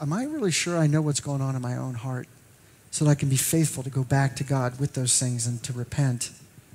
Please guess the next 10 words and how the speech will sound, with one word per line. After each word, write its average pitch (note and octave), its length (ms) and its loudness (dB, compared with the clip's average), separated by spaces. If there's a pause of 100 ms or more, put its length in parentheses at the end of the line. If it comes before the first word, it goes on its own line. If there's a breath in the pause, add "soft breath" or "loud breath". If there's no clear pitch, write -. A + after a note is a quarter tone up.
(1120 loud breath)
But C#3+ 100 2
ultimately, B2 720 0 (760)
as C#3 140 2
we D#3 100 6
receive D#3+ 440 4
these D#3+ 200 0
new D3+ 160 2
hearts C3+ 280 -2
from B2+ 180 -8
God, A#2+ 420 -4